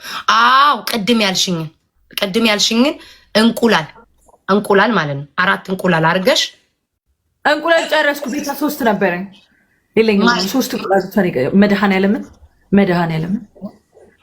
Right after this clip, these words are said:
Speaker 2: ሶስት እንቁላል ብቻ ነበር የነበረኝ፣ ጨረስኩ። ሶስቱን ጠዋት ጠብሼው በልቼ፣ በልቼው ነው። ስድስት የሚችለው ትንሹ
Speaker 1: ጋይስ ቅንድብ አላትላጭም። ታቱ ነው። ምኑን ትላጭላችሁ? ስትላጨው ታቱ አለ። ምን አባታችሁ ነው የምትሉት?
Speaker 2: አዎ፣ ቅንድብ፣ ቅንድብ አለኝ፣ ግን ብላጨው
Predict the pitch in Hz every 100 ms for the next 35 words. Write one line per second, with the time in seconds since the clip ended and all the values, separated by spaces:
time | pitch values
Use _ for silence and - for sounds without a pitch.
0 | 160 - 277 - 247 233 226 208 247 202
1 | 175 202 202 208 247 311 - 180 180 -
2 | - - - - 302 311 311 240 160 208
3 | - 185 190 196 175 175 - 180 180 -
4 | - 180 240 208 233 254 240 247 247 254
5 | 254 240 302 370 _ _ _ _ _ _
6 | 190 330 370 403 - 339 349 349 330 320
7 | 311 277 294 285 262 262 254 247 311 320
8 | 302 294 269 262 240 - 262 302 302 247
9 | 240 220 220 220 220 185 180 - _ _
10 | - 302 349 311 320 320 349 302 285 247
11 | 180 170 294 254 151 254 240 240 240 190
12 | - 269 269 - 294 - 302 294 359 392
13 | - 277 370 359 247 202 226 494 247 226
14 | 202 277